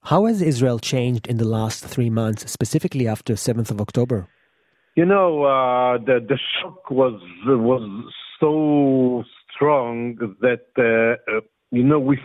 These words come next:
Speaker 2: feel the earthquake. But we are still in the middle of the earthquake, and it will take time to, to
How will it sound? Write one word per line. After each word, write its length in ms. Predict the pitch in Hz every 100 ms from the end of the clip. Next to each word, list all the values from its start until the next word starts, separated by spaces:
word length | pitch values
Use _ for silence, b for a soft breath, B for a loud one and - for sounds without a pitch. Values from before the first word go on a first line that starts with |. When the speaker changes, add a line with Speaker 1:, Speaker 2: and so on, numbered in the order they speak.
| -
Speaker 2:
feel 240 | 202 202
the 120 | 156
earthquake. 720 | 127 139 - - - 104 87 _ - _ _ _ _ _ _ _ 107
But 120 | 127 139
we 40 | 151
are 80 | 143 -
still 180 | 190 196
in 60 | 185
the 140 | 147 131
middle 260 | 156 151 135
of 60 | 117 104
the 80 | 113 127
earthquake, 600 | 127 - - 104 98 95
and 80 | 110 104
it 60 | 120 127
will 160 | 120 143
take 140 | 170 170 - 160
time 240 | 156 156 151 139
to, 80 | 131 123
to 40 | 120